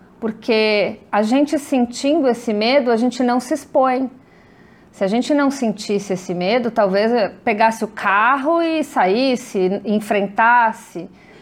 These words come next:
né? É, é, a, essa conscientização das pessoas, tem um pessoal dividido, né? Um pessoal que quer sair, um pessoal que não quer. E o medo nessas pessoas, em algumas ele é maior, em outros não. Tem gente que não tá, ou não tá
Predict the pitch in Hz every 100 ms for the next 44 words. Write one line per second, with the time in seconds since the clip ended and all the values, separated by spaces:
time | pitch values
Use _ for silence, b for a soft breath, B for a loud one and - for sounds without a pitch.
0 | B 165 202 240 220 196 185 190 185 -
1 | 190 185 180 220 220 262 262 262 269 262
2 | 240 240 220 220 214 - 240 233 214 214
3 | 196 - 254 247 226 220 214 226 202 202
4 | 190 170 226 269 202 208 240 220 202 226
5 | 208 185 233 233 175 190 269 214 208 202
6 | 202 - 170 - 220 254 240 220 - B
7 | B B B B B 214 214 214 214 208
8 | 202 196 185 185 - - - - 240 233
9 | 262 302 262 226 220 202 202 190 - 262
10 | 320 226 208 220 208 196 254 240 208 214
11 | 214 208 190 202 220 269 359 370 - 277
12 | 277 269 277 277 320 294 330 277 277 -
13 | 220 214 240 262 285 294 277 302 302 302
14 | 330 - 285 302 285 285 311 311